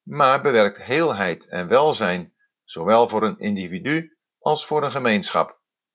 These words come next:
Wie vrede aanraden, zullen de innerlijke tevredenheid oogsten van het doen wat goed is, evenals het plezier van het zien van positieve resultaten. Het verschil tussen waarheid en leugen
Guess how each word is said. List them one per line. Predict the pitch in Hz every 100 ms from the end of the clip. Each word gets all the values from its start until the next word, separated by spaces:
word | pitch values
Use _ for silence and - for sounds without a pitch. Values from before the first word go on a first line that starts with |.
| _ _ _ _ -
Wie | 85
vrede | - 110 135 131
aanraden, | 95 120 131 127 123 123 120 120 - - _ _
zullen | - 147 139 120
de | -
innerlijke | - 160 151 139 127
tevredenheid | - 104 117 151 135 110 104 -
oogsten | 117 127 - 131 131 -
van | 110
het | 107 95
doen | 139
wat | 135 123
goed | - 151
is, | 107 104 - _ _ _ _
evenals | - 110 123 123 - 113 123
het | 92 -
plezier | 98 92 - 139 139
van | 117
het | 95 -
zien | - 127 139
van | 107 95 _
positieve | 113 113 110 117 117 117
resultaten. | 117 123 123 104 87 92 87 - _ _ _ _ _ _ _ _ _ _ _
Het | 127 131
verschil | 123 - 160 175
tussen | 170 131 - 107
waarheid | 92 139 160 143
en | - 95 95
leugen | 123 139 127 131 123